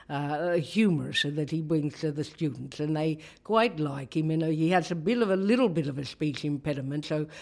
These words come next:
the students sort of, uh, <laughs> have, uh, warm to him very, very well, yes.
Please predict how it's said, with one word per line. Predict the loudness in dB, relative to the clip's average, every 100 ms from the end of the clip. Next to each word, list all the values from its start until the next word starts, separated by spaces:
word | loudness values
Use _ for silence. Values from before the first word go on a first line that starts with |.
| -10
the | -6
students | -4 0 2 2
sort | 2 4
of, | 4 2
uh, | 2 0 -6
<laughs> | -2
have, | 4 4 4
uh, | 2 2
warm | 4 6 6 6
to | 2 0
him | 0 2
very, | 0 0 0
very | -2 -2 0 -2
well, | -2 -6
yes. | -6 -6 -6 -8